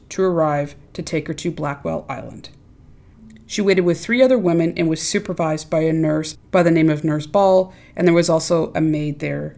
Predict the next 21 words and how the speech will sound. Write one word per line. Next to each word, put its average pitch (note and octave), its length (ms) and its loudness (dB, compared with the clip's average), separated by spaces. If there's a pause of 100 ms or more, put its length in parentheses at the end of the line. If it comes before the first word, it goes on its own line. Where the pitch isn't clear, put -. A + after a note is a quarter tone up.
(160)
by D#3 100 -4
the D#3 80 -2
name D3 180 0
of D3 140 -6
Mary. D3+ 460 -4 (500)
So - 180 0
now E3 320 2 (300)
Nellie F#3+ 320 6
set F#3 240 0
herself G#3 380 4
up G#3+ 160 2
to D#3 100 -2
work D3+ 320 -4
the F3+ 100 -4
room. C#3+ 440 -4 (240)
She E3+ 240 0
had D3+ 100 2
made D#3 180 2
it D#3 200 -4
this D#3+ 200 -4
far, - 360 -8